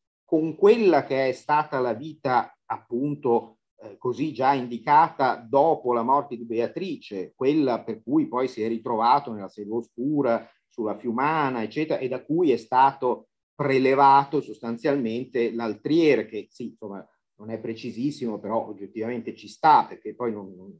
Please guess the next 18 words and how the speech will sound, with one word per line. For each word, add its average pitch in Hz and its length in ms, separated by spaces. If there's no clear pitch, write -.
sono 135 260
cinque 110 300
giorni, 113 260
è 98 60
meno 123 320
naturalmente 113 640
se 107 340
andiamo 113 400
in 110 80
una 110 160
cronologia 120 720
abbastanza 107 640
affidabile 117 880
il 107 160
percorso 120 540
che 113 120
viene 123 260
fatto, 143 640